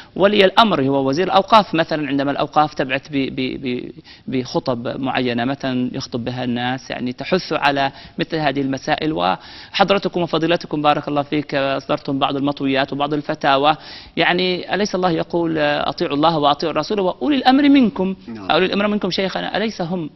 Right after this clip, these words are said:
Speaker 1: العلماء والأمراء؟
Speaker 2: نعم. في بلد.
Speaker 1: نعم.
Speaker 2: يا ال-، هذه المسألة أيضا، آه، لا أدري كيف هم الآن، آه،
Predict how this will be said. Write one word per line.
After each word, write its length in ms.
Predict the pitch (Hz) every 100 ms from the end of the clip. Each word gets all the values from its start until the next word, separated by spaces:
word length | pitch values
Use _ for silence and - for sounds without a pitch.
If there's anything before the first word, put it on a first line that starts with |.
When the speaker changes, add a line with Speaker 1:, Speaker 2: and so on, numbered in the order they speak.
| _ _ _ _ 147
Speaker 1:
العلماء 580 | 147 170 226 190 160 143
والأمراء؟ 480 | 127 127 113 123 151 - 113
Speaker 2:
نعم. 280 | 107 90 87 - _ - 98
في 160 | 98 82
بلد. 300 | 95 98 - - - - 180
Speaker 1:
نعم. 120 | 165
Speaker 2:
يا 480 | 127 139 139 131 131
ال-، 720 | 123 127 127 127 123 117 117 - - - 98
هذه 300 | 147 190 156
المسألة 420 | 175 175 139 135
أيضا، 760 | 131 127 151 143 131 127 123 120
آه، 680 | 117 113 107 104 101 - 104
لا 200 | 131 156
أدري 840 | 127 123 120 117 110 107 104 104
كيف 300 | 147 139 113
هم 220 | 123 120
الآن، 720 | 113 123 127 120 113 113 110
آه، 260 | 104 101